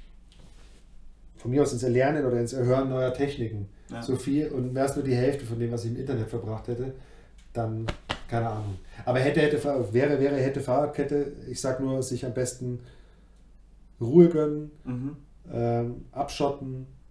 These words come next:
Speaker 1: und wirklich für zwei, drei Stunden mindestens einfach mal für sich zu sein und sich auf dieses,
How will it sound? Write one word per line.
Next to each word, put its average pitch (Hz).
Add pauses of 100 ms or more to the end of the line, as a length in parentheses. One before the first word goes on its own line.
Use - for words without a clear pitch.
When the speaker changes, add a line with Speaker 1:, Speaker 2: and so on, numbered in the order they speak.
(760)
Speaker 1:
und 120
wirklich 135
für 131
zwei, 117
drei 127
Stunden 127 (800)
mindestens 123
einfach 120
mal 120
für 117
sich 123
zu -
sein 123
und 113
sich -
auf 120
dieses, 110